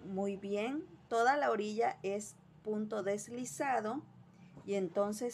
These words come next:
esta manta está lista para ser entregada. Mira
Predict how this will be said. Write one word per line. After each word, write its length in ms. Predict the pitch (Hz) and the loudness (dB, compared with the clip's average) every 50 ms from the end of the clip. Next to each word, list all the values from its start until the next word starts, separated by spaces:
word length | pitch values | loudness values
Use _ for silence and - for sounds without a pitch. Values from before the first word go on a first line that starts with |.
| - - | -4 -4
esta 460 | - 202 202 196 - - - 208 196 | -2 0 0 -2 -2 -6 -6 -6 -4
manta 600 | 196 196 196 196 196 208 214 - - 233 - - - - - - - - - - - | -4 -2 -2 -4 -4 -6 -6 -4 -4 -4 -4 -4 -10 -18 -20 -20 -20 -20 -20 -14 -8
está 480 | - 165 160 - - - - 180 180 175 | -6 -6 -6 -6 -8 -4 0 2 2 2
lista 680 | 180 185 202 214 233 - - - - 254 254 254 - - - - - | 2 0 -2 -2 -4 -6 -8 -8 -6 -4 -4 -6 -8 -14 -20 -18 -8
para 340 | - 185 180 180 190 190 196 | -2 0 0 2 2 2 0
ser 540 | 190 - - - 180 165 170 180 180 - - - - | -2 -4 -8 -4 0 0 0 0 -2 -4 -10 -10 -6
entregada. 680 | 185 180 180 165 160 156 147 139 135 120 110 92 78 - - | -4 -4 -4 -2 -2 -2 -2 0 0 -2 -2 -2 -4 -6 -6
Mira 280 | - 175 175 - - | -8 -6 -6 -6 -8